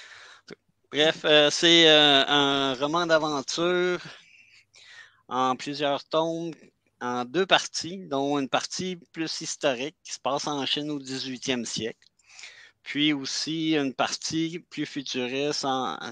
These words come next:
qui se fait au milieu des années deux mille, deux mille trente-cinq, aller à deux mille. Ça devrait finir autour de deux mille soixante.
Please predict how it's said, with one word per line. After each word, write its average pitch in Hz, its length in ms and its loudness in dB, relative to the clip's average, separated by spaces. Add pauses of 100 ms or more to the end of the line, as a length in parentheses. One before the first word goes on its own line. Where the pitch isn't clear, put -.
(140)
qui 127 160 -12
se - 80 -10
fait 151 360 4 (840)
au 127 80 -4
milieu 143 460 0
des 143 260 0
années 135 240 0
deux 131 180 -2
mille, 123 260 -2
deux 127 120 -4
mille 135 320 -4
trente-cinq, 131 840 -4
aller 123 460 -2
à 113 280 -2
deux 113 220 -6
mille. 117 420 -6 (960)
Ça 135 160 -4
devrait 160 280 0
finir 147 360 -4
autour 135 260 -4
de 131 140 0
deux 123 160 -2
mille 123 220 -2
soixante. 113 500 -4